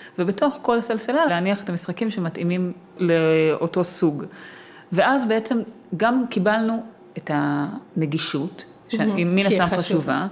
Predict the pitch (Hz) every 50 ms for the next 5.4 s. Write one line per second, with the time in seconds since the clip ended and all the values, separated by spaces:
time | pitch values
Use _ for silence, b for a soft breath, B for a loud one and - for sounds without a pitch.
0 | B B B B B B B B B - 190 226 254 277 262 262 240 196 208 208
1 | 220 220 226 226 220 - - - - - - - - - - - - - 214 208
2 | 208 - 226 208 180 165 147 143 143 143 143 143 143 143 139 131 120 - - -
3 | - - 147 160 156 160 160 190 196 196 196 196 - - - - - - - -
4 | - - - - 190 165 151 - 165 160 151 151 175 233 302 320 - B B B
5 | B B B B B 165 175 175